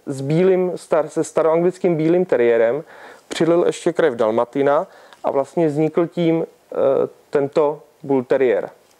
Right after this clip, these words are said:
Postupným šlechtěním se dosáhlo toho klabonosu, který se objevil v chovu až v roce devatenáct set dvacet. Eh, tyhle ty bull terriéři se dostali,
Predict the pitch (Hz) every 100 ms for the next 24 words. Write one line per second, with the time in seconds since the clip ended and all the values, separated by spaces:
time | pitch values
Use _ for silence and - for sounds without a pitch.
0 | _ _ _ _ _ _ - - - -
1 | - - - 139 - 147 175 170 156 156
2 | - - 139 - 156 151 147 - 139 131
3 | 143 135 139 135 131 127 - 123 131 135
4 | 131 139 131 - 131 127 - 139 - 123
5 | 127 127 123 - 123 123 120 127 120 131
6 | 123 120 127 120 120 120 120 123 - 117
7 | - - - - - - - - - -
8 | - - _ _ - 127 123 123 123 120
9 | - - _ _ 151 156 175 - 220 185
10 | 170 175 170 165 156 147 202 196 - -
11 | 170 160 156 - 185 202 202